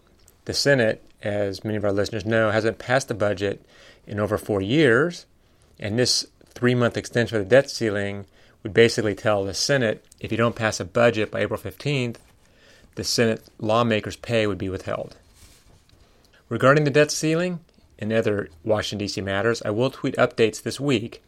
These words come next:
as the situation continues to develop. As such, I encourage you to follow me on Twitter. In other news from the House Ways and Means Committee, Chairman Dave Camp did announce last week who the chairs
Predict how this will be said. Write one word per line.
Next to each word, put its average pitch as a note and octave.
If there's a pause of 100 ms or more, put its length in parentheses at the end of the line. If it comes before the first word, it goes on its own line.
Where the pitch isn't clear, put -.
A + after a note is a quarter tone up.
(360)
as A2
the G2+
situation A2
continues G#2+
to A#2+
develop. G#2 (920)
As C3
such, -
I G2+
encourage A#2
you A#2
to B2+
follow G#2+
me G#2
on G2
Twitter. - (340)
In B2+
other F3+
news A2+
from A2+
the G2+
House A2
Ways A2
and A#2+
Means G#2
Committee, G2 (920)
Chairman C3+
Dave B2
Camp G2+
did A#2
announce A#2
last A#2
week A2+ (440)
who B2
the A2
chairs -